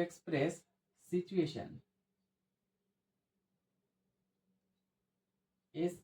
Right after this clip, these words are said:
আই টি ইউ টি আই ও এন, to express situation, ওকে? Which does not, which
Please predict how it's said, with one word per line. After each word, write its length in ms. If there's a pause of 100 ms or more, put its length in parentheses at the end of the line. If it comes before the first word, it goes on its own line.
(160)
আই 100 (380)
টি 120 (220)
ইউ 140 (360)
টি 120 (240)
আই 80 (240)
ও 40 (140)
এন, 80 (540)
to 80 (200)
express 400 (140)
situation, 440 (640)
ওকে? 160 (1500)
Which 340 (2750)
does 200 (120)
not, 240 (4000)
which 260